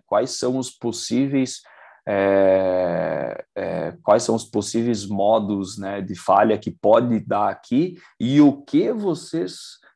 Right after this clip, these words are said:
estão fazendo na fábrica de vocês para evitar que isso venha acontecer. Porque vou deixar pro André explicar um pouco, né, sobre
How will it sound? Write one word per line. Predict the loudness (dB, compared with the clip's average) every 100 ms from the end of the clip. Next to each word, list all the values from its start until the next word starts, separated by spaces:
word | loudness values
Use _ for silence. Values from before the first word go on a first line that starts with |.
| -8
estão | -8 -4 2 2 2
fazendo | 0 0 2 4 6 4 2 2
na | 0
fábrica | 2 2 2 2 0
de |
vocês | -2 -2 -4 -2
para | 0 0 2
evitar | 0 0 -4 -6 -2 0 2 0
que | -2 -2
isso | -2 -4 -8
venha | -8 -8
acontecer. | -8 -8 -8 -6 -6 -6 _ -20 -20 _ _
Porque | -8 -8 -6 -4 -2 -2 -2 -4 -2
vou | 0
deixar | 0 0 0 0
pro | 0
André | 0 0 0 0
explicar | -2 -6 -6 -6 -4 0
um | 0 -2
pouco, | -4 -2 -2 -6
né, | -10 -10
sobre | -8 -4 -2 0 -2